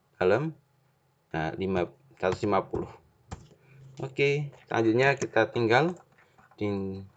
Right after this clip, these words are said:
eh, jendelanya kita buat. Oke ya. Hmm, ya. Nah, sudah,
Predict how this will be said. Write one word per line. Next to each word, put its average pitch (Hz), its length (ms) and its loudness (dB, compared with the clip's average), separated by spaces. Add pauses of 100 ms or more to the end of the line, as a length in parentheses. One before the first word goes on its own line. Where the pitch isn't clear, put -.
eh, 95 200 0
jendelanya 101 600 2 (680)
kita 92 480 -4
buat. 123 240 6 (1800)
Oke 101 200 -6
ya. 139 120 -4 (2250)
Hmm, 95 500 -6
ya. - 140 -8 (1200)
Nah, 123 120 -6
sudah, 113 480 -6